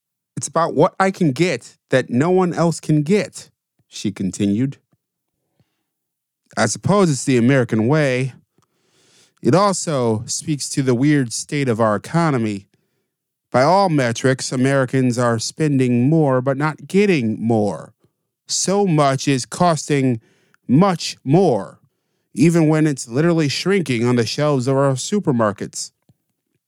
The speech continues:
Honestly, I'm surprised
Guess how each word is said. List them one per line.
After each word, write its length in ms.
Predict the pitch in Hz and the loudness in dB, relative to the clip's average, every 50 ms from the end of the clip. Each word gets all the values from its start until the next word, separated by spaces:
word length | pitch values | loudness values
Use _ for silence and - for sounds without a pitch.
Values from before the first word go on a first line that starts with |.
| _ _ _ _ _ _ _ _ _ _ | _ _ _ _ _ _ _ _ _ _
Honestly, 640 | - 131 131 143 175 190 190 - - 220 247 254 - | -2 0 0 2 0 0 -2 -2 -4 -2 -2 -2 -4
I'm 200 | - 117 120 120 | -2 -2 -2 -2
surprised 880 | 117 - 117 104 - - - 127 127 127 127 127 127 113 110 - - | -2 -4 -10 -12 -12 -4 -2 0 0 2 0 0 -2 -4 -6 -10 -16